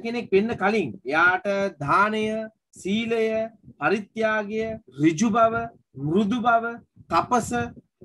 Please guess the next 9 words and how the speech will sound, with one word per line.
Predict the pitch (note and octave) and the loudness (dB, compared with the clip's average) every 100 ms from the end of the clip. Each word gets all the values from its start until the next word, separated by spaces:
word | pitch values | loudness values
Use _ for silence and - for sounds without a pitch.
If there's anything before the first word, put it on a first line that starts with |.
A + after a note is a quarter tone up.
| - | 0
ඊට | E3 F3+ | 0 2
පස්සේ | G3 - - D#3+ | 0 -2 0 0
අක්‍රෝධය, | - - A#3+ A#3+ A#3 A#3 A#3 - | 0 -2 2 4 2 0 -2 0
අවිහිංසාව, | C#3+ G3+ B3 A#3+ B3+ A#3+ A#3+ A#3+ A#3+ _ _ _ | 4 4 4 0 0 0 0 -4 -10 _ _ _
ආ, | C3+ D#3+ A3+ A#3 - _ C#3 | -4 -2 -2 -6 -16 _ -8
ඊට | D3 F3 | -4 -4
පස්සේ | E3 F#3 - C#3 | -2 -4 0 0
අග්‍රෝධය, | E3+ A#3 B3 A#3+ A#3+ A#3+ A#3+ _ _ | 0 0 0 -2 -2 -4 -6 _ _
මෛත්‍රිය | C3+ C#3+ G#3+ G#3 _ - A#3+ B3 B3 | -2 2 2 -2 _ -10 -6 -4 -6